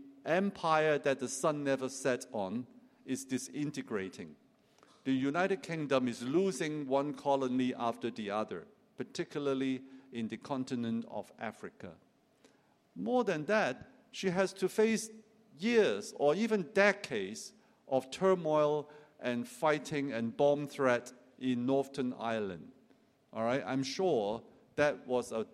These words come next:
difficult moment for her at the, as the head of state. Although she is not the prime minister,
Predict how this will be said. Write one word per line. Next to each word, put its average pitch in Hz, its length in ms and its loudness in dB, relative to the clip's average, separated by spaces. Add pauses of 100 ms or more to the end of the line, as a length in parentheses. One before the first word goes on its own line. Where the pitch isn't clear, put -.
difficult 139 520 -2
moment 113 500 0
for 101 160 -4
her 110 220 -2
at 98 280 -8
the, 95 100 -8 (280)
as 117 180 -8
the 107 140 -6
head 117 240 -4
of 98 80 -4
state. 117 320 -2
Although 185 440 6 (260)
she 143 380 -4 (180)
is 135 200 -4
not 160 220 -2
the 127 60 -4
prime 127 340 0
minister, 101 640 -2